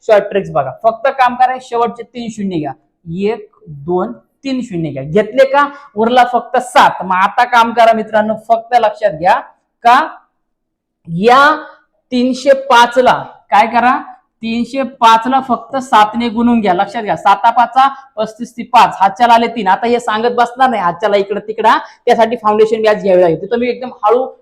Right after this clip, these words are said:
एकदम शांतपणे, फार असं निवांत झोपून पाहतो, तेव्हा शिकवल, पण आता वेळ नाही माझ्याकडे. बघा, साता पाचा पस्तीस, ती पाच, हातच्याला आला तीन, सात गुणिले शून्य, कोणत्याही संख्येला शून्य ने गुणले, उत्तर शून्य येतं, शून्य येतं. मग काय, हा उरला फक्त तीन उरला, आणि सात त्रिक एकवीस.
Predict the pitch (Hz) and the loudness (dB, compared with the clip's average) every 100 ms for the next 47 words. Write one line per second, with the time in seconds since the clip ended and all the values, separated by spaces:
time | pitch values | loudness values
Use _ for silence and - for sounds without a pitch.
0 | _ 214 254 233 - 240 262 262 262 262 | _ -14 -14 -10 -2 0 0 -2 -10 -10
1 | 226 196 233 247 226 233 233 220 220 226 | -10 -4 0 2 0 -6 -8 -6 -4 -4
2 | 190 196 214 208 185 170 165 190 190 180 | -6 -6 -6 -4 -4 -4 -6 -2 -2 -4
3 | - 160 - 160 185 240 214 208 202 160 | -12 -12 -6 -2 0 4 4 4 0 -2
4 | 139 147 180 143 - _ - 208 247 247 | -4 0 2 2 -4 _ 0 2 2 2
5 | 254 254 247 233 - 247 240 - 233 - | 2 0 -2 -6 -8 -10 -8 2 2 2
6 | 220 202 220 214 214 208 240 269 _ _ | -4 0 4 4 4 0 -4 -6 _ _
7 | 226 240 247 233 247 240 240 226 226 247 | 2 2 2 0 0 -2 -4 -4 -2 -2
8 | 247 233 247 240 233 233 220 226 214 214 | -4 -4 -6 -6 -6 -6 -8 -8 -10 -10
9 | 208 214 - 220 - 262 214 165 233 262 | -10 -12 -12 -20 -8 -4 -4 -4 -8 -8
10 | _ _ 240 247 240 - 269 - _ 185 | _ _ -2 0 0 -2 -8 -8 _ -8
11 | 208 233 240 233 233 226 233 220 - 262 | -4 0 2 2 0 0 -2 -4 -12 -12
12 | - - 285 277 214 185 208 185 202 185 | -12 -8 -4 -2 -2 0 -2 -2 -2 -2
13 | - 247 254 180 165 165 151 135 | -2 -12 -8 -4 -4 -4 -10 -12